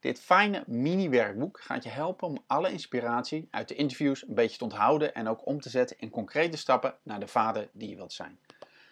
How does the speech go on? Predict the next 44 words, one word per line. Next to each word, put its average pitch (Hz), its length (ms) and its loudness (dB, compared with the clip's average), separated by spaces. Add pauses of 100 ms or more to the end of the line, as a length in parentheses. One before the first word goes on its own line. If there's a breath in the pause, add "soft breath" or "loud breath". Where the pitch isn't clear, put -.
(120 loud breath)
Aan - 160 -4
de 107 60 2
hand 113 140 4
van 107 160 -2
vijf 113 420 0
eenvoudige, 170 600 0
maar 123 240 2
belangrijke 170 540 4
vragen 123 400 0
haal 107 140 -2
jij 123 160 -2
de - 80 -6
essentie - 360 -4
uit 120 120 -2
elke 156 280 -2
aflevering 110 600 -4
en 117 140 -6
vertaal 117 340 -4
je 127 60 0
die 120 120 -4
naar 117 140 -4
acties - 380 -4
die 120 80 -4
het 101 80 -8
verschil 160 320 0
gaan 107 140 0
maken 98 300 -4
in - 80 -4
het 104 100 -4
leven 113 240 2
met 95 120 -10
je - 80 -20
kinderen, 165 380 0
je 104 80 -6
partner, 135 380 0
je 110 100 -4
werk 110 280 -2
en - 140 -14
alles 123 300 2
wat 110 120 -4
er - 60 -12
nog 104 120 -10
meer 87 180 -16
speelt. - 340 -20